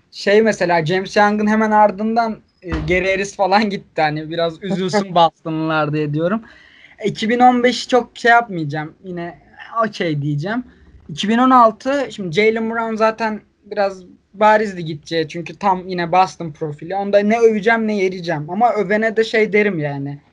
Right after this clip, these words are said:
Speaker 1: E, üçüncü sıradan kimi çekecektiniz zaten yani?
Speaker 2: Hı.
Speaker 1: E, daha kötü kimi çekecektiniz oradan?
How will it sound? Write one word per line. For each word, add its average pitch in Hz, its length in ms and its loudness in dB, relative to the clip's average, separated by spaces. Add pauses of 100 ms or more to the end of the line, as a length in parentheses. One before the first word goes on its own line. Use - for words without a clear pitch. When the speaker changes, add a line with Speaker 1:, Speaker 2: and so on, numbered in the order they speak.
(220)
Speaker 1:
E, 170 80 -4
üçüncü 208 260 -4
sıradan 214 380 2
kimi 214 240 -2
çekecektiniz 156 760 -4
zaten 170 360 0
yani? 165 460 0 (360)
Speaker 2:
Hı. 98 140 -2
Speaker 1:
E, 156 220 -2
daha 190 220 0
kötü - 280 0
kimi 214 220 0
çekecektiniz 151 720 -4
oradan? 160 400 -6